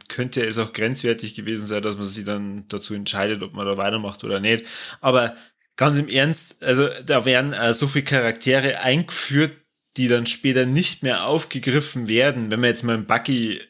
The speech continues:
ausklammert und, äh, das, also, man hat ja jetzt in die Filme aus ihr nimmer wirklich viel gemacht, äh, aus dem Red Skull nicht, deswegen hast du ja vorhin das mit dem Verheizen gesagt. Und,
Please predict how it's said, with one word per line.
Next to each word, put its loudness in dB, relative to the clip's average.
ausklammert 0
und, -8
äh, -8
das, -4
also, 2
man -2
hat 2
ja 2
jetzt -2
in 2
die -2
Filme 0
aus 0
ihr 4
nimmer 2
wirklich 0
viel 0
gemacht, 0
äh, -10
aus 0
dem -2
Red 2
Skull 2
nicht, 0
deswegen 0
hast 0
du 0
ja -8
vorhin 0
das -6
mit -10
dem -6
Verheizen -2
gesagt. 0
Und, -2